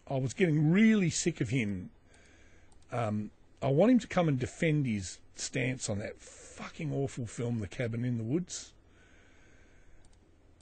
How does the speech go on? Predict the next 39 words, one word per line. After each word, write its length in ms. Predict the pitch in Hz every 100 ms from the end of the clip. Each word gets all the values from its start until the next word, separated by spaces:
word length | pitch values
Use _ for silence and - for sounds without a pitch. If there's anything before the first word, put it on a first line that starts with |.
| -
And 140 | 98 104
he 60 |
shouldn't 280 | 98 - 123
have 140 | 104 -
to 60 |
get 140 | 113 95
away 220 | 95 95
with 120 | 92
it. 100 | -
Besides, 340 | - 170 143 113
if 100 | 120
he's 200 | 165 139
on 120 | 120
the 60 |
show, 240 | 104 131 113
I 40 |
know 160 | 113 113
I 80 | 101
can 120 | 127
count 220 | 95 107
on 60 | 113
one 160 | 101
more 140 | 117 107
download, 500 | 107 113 120 104 95
'cause 220 | 120 90
he, 500 | 113 - - 107 110
his 220 | 127 117
ego 340 | 131 127 117 104
won't 300 | 107 104 104
allow 320 | 101 104 107
him 160 | 101 98
not 220 | 107 -
to 80 | 90
hear 260 | - 107
himself. 540 | 123 131 143 220 - - - - - - -
Hang 80 | 151
on 40 |
a 40 |
sec. 180 | 123 170